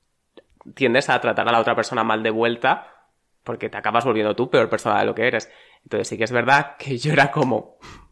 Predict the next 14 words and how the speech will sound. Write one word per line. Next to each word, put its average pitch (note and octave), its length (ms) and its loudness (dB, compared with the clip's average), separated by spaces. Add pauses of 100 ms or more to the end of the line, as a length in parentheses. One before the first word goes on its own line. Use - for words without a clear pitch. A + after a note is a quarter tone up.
<laughs> - 540 -20
iba C3+ 240 0
con C3+ 460 0
cierto B2+ 340 0
no-, B2 260 2
novio A#2+ 1080 0 (140)
de D#3 180 0
tiendas D3+ 800 2 (1040)
y B2+ 140 -2
cada A2+ 200 0
vez A#2+ 100 -6
que A#2+ 100 -8
cogía B2 320 0
algo A#2+ 240 0